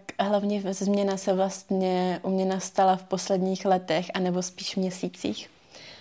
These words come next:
kdy jsem docházela na psychoterapii, která pro mě hodně znamená a znamenala. A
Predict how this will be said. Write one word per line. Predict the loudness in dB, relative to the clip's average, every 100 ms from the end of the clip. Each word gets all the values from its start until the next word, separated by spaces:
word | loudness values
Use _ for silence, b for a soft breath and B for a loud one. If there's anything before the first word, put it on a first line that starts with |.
| B _ 0
kdy | 4 4 6 4 4 4 0 -8 _ _ _ -20 b b b b b b b _ _ -6
jsem | 0 2
docházela | 4 4 4 6 6
na | 4
psychoterapii, | 0 -4 -4 -2 0 -2 0 -2 -2
která | 0 2
pro | 2 0
mě | 0 0 0 -2
hodně | 0 0 0 -2 -4 -8 -14 _
znamená | 0 2 2 2 2 2 0
a | 0
znamenala. | 0 -2 -2 -2 0 0 -2 B B B B B _ _
A | 4 6 6 6 6 4 4 2 -2